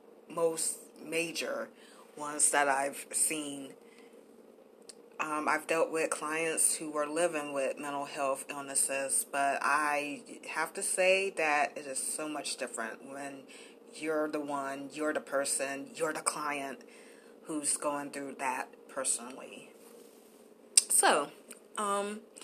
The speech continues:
just to catch you up to speed, this past week, like I said, has been a hell of a week. Um,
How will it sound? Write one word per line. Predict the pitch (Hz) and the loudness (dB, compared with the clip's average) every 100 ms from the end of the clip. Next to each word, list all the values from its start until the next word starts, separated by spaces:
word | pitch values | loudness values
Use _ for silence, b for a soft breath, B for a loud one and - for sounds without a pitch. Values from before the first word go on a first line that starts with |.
| B B B B B B B B - | B B B B B B B B 6
just | - | 8
to | - | 8
catch | - 269 262 - - - B B B B - | 6 8 8 8 6 6 B B B B -8
you | 220 240 247 247 - | 0 2 4 4 4
up | 240 240 | 2 4
to | |
speed, | 269 - 311 180 147 147 147 B B B B - 160 | 2 4 2 2 0 -2 -6 B B B B -6 -2
this | 170 | 0
past | - - 175 185 - | 0 2 2 2 0
week, | 180 208 - | 0 -2 -2
like | 156 175 | -2 0
I | |
said, | 185 185 180 180 | 0 2 2 2
has | - 151 160 | 0 0 0
been | - 160 160 160 | -2 -2 0 0
a | 147 143 143 | 2 2 0
hell | 151 165 | -2 0
of | 190 | 0
a | 208 | -2
week. | 202 143 139 - - | -4 -4 -4 -6 -6
Um, | 143 151 147 147 | -4 -2 -2 -4